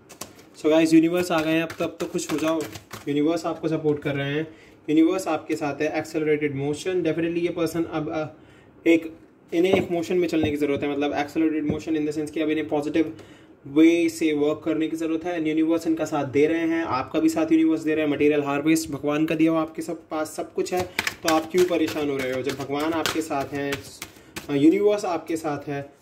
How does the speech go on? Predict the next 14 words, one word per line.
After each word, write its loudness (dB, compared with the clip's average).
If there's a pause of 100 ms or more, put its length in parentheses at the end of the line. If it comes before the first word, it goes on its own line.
(120)
तो -16
आपको -2
work 6
करने 0
की -4
ज़रूरत -4
है -6
अपने -8
ऊपर -10
बहुत -6
ज़्यादा। -2
rest 2
and -4
resolution, -2